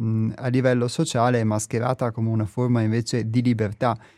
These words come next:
di progresso, di evoluzione, quindi ci crediamo tutti liberi, ci crediamo tutti indipendenti, ci crediamo tutti, e quindi, mm,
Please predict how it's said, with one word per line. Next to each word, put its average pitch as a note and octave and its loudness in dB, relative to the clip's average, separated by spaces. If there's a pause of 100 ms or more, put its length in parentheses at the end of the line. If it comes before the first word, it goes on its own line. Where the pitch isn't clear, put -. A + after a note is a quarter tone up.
(160)
di A2+ -8
progresso, A#2 2
di A2 0
evoluzione, A2 0
quindi A2 -2
ci - -6
crediamo A2 2
tutti B2+ 0
liberi, A2+ 2
ci - -8
crediamo G#2+ 0
tutti A2 -2
indipendenti, A2+ 0
ci - -14
crediamo G#2 -2
tutti, A2 -2
e G#2 -4
quindi, A#2 0 (640)
mm, A#2+ 0